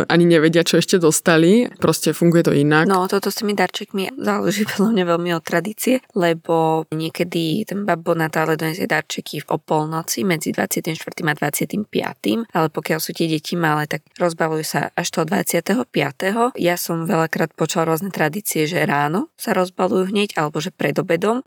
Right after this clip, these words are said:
Speaker 1: A taká zaujímavosť je, e, možno niekomu môže prísť na um, že a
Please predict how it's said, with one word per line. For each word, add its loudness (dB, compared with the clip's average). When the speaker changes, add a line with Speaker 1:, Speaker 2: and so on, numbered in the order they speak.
Speaker 1:
A 4
taká 4
zaujímavosť 6
je, 6
e, -2
možno 6
niekomu 4
môže 2
prísť 0
na 4
um, 4
že 0
a 0